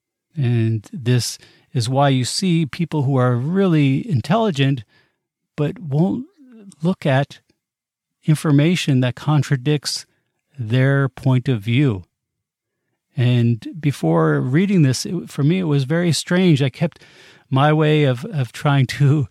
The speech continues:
help people was to explain the information better or to show graphs of it or whatever it is. But then you realize that this is not the way to help them. The way to help people, if this is you,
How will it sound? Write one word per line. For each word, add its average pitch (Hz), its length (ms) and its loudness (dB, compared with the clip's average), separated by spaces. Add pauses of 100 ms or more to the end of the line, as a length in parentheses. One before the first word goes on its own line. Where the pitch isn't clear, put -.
(260)
help 190 260 -2
people 170 260 -4
was 160 200 0
to 147 420 0 (800)
explain 151 640 2
the 139 140 2
information 139 640 0
better 123 280 -2
or 120 180 -2
to 131 280 0 (520)
show 180 280 -2
graphs 151 480 0
of 135 140 -6
it 139 40 -4
or 143 100 -4
whatever 170 340 -2
it 190 60 -4
is. 175 140 -2
But 135 180 -6
then 180 140 -2
you 190 120 0
realize 170 460 -2
that 143 240 -4
this 170 200 -4
is 151 100 -2
not 156 240 2
the 143 120 -2
way 139 180 0
to 131 140 -4
help 170 300 -4
them. 127 100 2
The 127 120 0
way 156 300 2
to 156 160 -4
help 139 280 0
people, 143 500 2 (340)
if 127 120 -8
this 135 220 -2
is 123 160 -2
you, 147 440 0